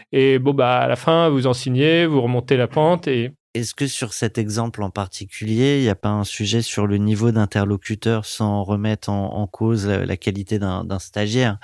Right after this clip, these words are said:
Speaker 2: Mais entre,
Speaker 1: Ah ben, je
Speaker 2: euh,
Speaker 1: me suis jamais autant aplati, euh, que, euh, euh, devant cette personne et sans résultat en plus. Euh, si, si, euh, en fait, ce qu'on découvre, euh, maintenant, c'est que quand les entreprises, euh, alors, il y a, il y a vraiment deux cas, mais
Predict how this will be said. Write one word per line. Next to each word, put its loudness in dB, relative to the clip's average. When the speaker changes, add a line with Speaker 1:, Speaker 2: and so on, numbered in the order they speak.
Speaker 2:
Mais -4
entre, -4
Speaker 1:
Ah 2
ben, 4
je 0
Speaker 2:
euh, 0
Speaker 1:
me 2
suis -2
jamais 4
autant 4
aplati, 0
euh, 2
que, -4
euh, 2
euh, 2
devant 2
cette -2
personne 2
et 0
sans 2
résultat 4
en 2
plus. -2
Euh, 4
si, -4
si, 2
euh, 2
en 0
fait, 2
ce -14
qu'on -2
découvre, 2
euh, 2
maintenant, 0
c'est -4
que -4
quand 0
les 4
entreprises, -2
euh, 0
alors, 4
il -8
y 6
a, 6
il -2
y 4
a 6
vraiment 6
deux 2
cas, 4
mais 0